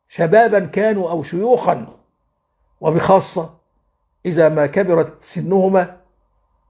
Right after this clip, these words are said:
واشتعل الشيب في رؤوسهما وأصبحا يحتاجان إلى أبنائهم، فمن الواجب والضروري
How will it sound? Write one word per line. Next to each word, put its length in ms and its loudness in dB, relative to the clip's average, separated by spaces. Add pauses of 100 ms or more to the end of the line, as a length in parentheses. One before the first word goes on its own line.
واشتعل 1600 2 (680)
الشيب 500 0
في 200 0
رؤوسهما 880 -2 (460)
وأصبحا 1300 2
يحتاجان 1160 -4 (200)
إلى 180 0
أبنائهم، 1040 -2 (460)
فمن 320 0
الواجب 720 4 (320)
والضروري 880 2